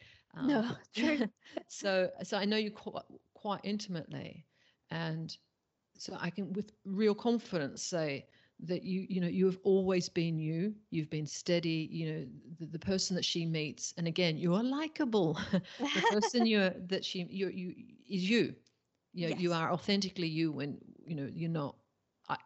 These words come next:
Speaker 1: I think over ten years of, of the amounts of emails we've had, I would have picked up any ki-, any kind of thing that was not genuine about you.
Speaker 2: Yeah.
Speaker 1: Uh, and, and I think that's what I could really contribute to the, to her having confidence in,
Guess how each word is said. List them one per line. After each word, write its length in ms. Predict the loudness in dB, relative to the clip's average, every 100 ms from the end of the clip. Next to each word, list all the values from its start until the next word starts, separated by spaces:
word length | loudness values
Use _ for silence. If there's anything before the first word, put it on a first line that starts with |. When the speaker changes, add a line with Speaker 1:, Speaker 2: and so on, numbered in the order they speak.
| -8
Speaker 1:
I 80 | -2
think 200 | 0 4
over 160 | 2
ten 240 | 2 0 0
years 200 | 0 -2
of, 120 | -4 -4
of 120 | -2
the 100 | 0
amounts 340 | 2 0 -2
of 60 | -2
emails 380 | 0 2 0 -2
we've 120 | -4
had, 160 | -4 -2
I 80 | 0
would 180 | 0 0
have 140 | -2
picked 240 | -6 -4
up 160 | -4 -2
any 180 | -2 -2
ki-, 80 | -4 -4
any 220 | 0 2
kind 240 | 2 0 0
of 160 | -2 -8 -20 -20 -20 -20 _ -2
thing 240 | 0 0
that 120 | -2
was 180 | -4 -2
not 260 | -2 -2 -2
genuine 440 | -2 -2 -2 -4
about 300 | -4 -6 -8
you. 200 | -10 -10 -12 _ _ _
Speaker 2:
Yeah. 360 | -10 -6 -4 -4
Speaker 1:
Uh, 240 | -6 -6 -8 -10
and, 280 | -6 -4 -4 -2
and 120 | -2
I 60 |
think 160 | 0 0
that's 240 | 0 0 -2
what 100 | 0
I 100 | 0
could 180 | -4 -10 _
really 340 | -2 2 2 0
contribute 600 | -2 -2 0 0 0 -4
to 120 | -6
the, 280 | -2 0 -2 -6 _ _ _ _ _ _ -2
to 120 | 2
her 440 | 6 6 6 2 -2 _ _
having 280 | -4 0 2
confidence 600 | 4 4 4 2 2 2
in, 220 | -2 -2